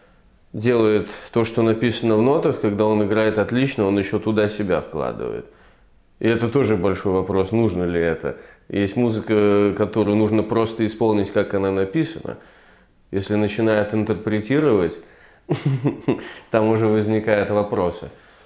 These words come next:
Но я не сталкивался с тем, когда исполнение портит. Классической музыки, ну, музыки барокко, самого классицизма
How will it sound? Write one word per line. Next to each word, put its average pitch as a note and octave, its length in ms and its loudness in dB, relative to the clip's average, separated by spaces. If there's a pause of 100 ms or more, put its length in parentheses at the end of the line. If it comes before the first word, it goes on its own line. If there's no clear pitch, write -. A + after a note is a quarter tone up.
(100)
Но B2+ 100 2
я E3 120 2
не D#3+ 100 4
сталкивался G#2+ 640 0
с - 80 -6
тем, C#3 180 2
когда G#2 380 2
исполнение G2 560 0
портит. F#2 300 -4
Классической B2+ 600 -2
музыки, D#3+ 480 2
ну, G#2+ 460 2
музыки A2 440 -2
барокко, A2 500 0
самого G2+ 460 2
классицизма G#2 760 -2